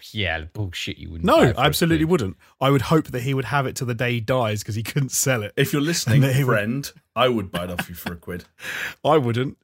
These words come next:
Speaker 2: I wouldn't go near
Speaker 1: Friend,
Speaker 2: a bloody barge
Speaker 1: I,
Speaker 2: pole.
Speaker 1: I would, I would, uh, a, a, a pound and, and a wristy, so.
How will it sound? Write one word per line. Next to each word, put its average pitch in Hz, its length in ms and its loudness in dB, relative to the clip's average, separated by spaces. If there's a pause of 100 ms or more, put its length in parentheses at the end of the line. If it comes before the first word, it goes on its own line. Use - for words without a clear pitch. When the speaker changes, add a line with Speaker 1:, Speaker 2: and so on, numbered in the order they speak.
Speaker 2:
I 151 80 2
wouldn't 135 200 2
go 127 120 0
near 135 160 2
Speaker 1:
Friend, 113 220 8
Speaker 2:
a 127 40 0
bloody 135 160 0
barge 135 300 0
Speaker 1:
I, 123 120 4
Speaker 2:
pole. 110 120 0
Speaker 1:
I 120 100 2
would, 120 240 -4 (160)
I 117 140 -4
would, 113 280 -6
uh, 104 260 -4 (380)
a, 104 40 -4
a, 78 500 -6
a - 60 -6
pound 151 560 -6
and, 123 280 -6
and 120 200 -6
a - 20 -4
wristy, 113 540 -6
so. 98 340 -4